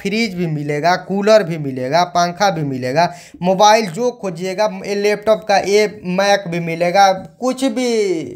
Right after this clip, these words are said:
कुछ भी लेना चाहते हैं सब कुछ मिलेगा वहाँ पर। सारा इलेक्ट्रॉनिक सामान आपको अवेलेबल वहाँ पर रहेगा और सब कुछ मिलेगा, सब कुछ मिलेगा। आपके एरिया में यदि आपको नहीं पता कि ब-, आदित्य विजन कहाँ है,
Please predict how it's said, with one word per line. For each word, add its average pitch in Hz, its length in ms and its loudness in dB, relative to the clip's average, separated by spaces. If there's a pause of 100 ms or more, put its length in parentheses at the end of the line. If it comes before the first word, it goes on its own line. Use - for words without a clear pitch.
(640)
कुछ 226 200 0
भी 254 200 0
लेना 240 300 4
चाहते 220 360 0
हैं 202 300 0
सब 226 380 0
कुछ 214 220 -4
मिलेगा 202 420 0
वहाँ 170 220 2
पर। 151 180 -2
सारा 202 480 2
इलेक्ट्रॉनिक 175 580 -4
सामान 165 360 -4
आपको 143 380 -4 (300)
अवेलेबल 170 460 4
वहाँ 147 240 0
पर 151 180 -2
रहेगा 113 460 -6 (320)
और 147 100 -4
सब 233 400 2
कुछ 202 220 -4
मिलेगा, 123 460 -2 (360)
सब 214 320 2
कुछ 165 200 -4
मिलेगा। 113 400 -6 (380)
आपके 143 380 0 (140)
एरिया 175 240 4
में 185 160 0
यदि 170 260 0
आपको - 280 -6
नहीं 151 240 -2
पता 160 300 0
कि 175 120 -6
ब-, 143 380 -2
आदित्य 147 400 0
विजन 165 280 0
कहाँ 131 220 -4
है, 175 120 -4